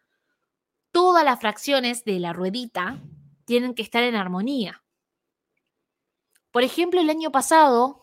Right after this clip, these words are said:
cuando yo hice mi visual board, que es decir, que es como una plantilla visual donde pongo todos mis sueños, yo ahí, y cuando hice el visual board,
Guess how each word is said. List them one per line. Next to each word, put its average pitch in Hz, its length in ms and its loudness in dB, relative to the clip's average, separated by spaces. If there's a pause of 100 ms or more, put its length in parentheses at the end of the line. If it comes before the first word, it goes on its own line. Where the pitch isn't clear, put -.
(120)
cuando 202 260 -2
yo 247 140 -4
hice 269 160 -4
mi 214 160 -2
visual 202 340 -2
board, 233 420 2 (480)
que 233 120 -2
es 233 40 -2
decir, 247 460 -2
que - 80 -4
es 214 140 -4
como 214 480 -2
una 214 420 0
plantilla 196 600 -2
visual 247 580 4
donde 196 260 0
pongo 220 400 -2
todos 226 340 0
mis 190 180 -8
sueños, 226 580 -2 (1000)
yo - 220 0
ahí, 302 500 2 (2750)
y 269 400 -4
cuando 262 400 2
hice 349 160 -2
el 349 60 0
visual 320 320 -2
board, 339 240 -2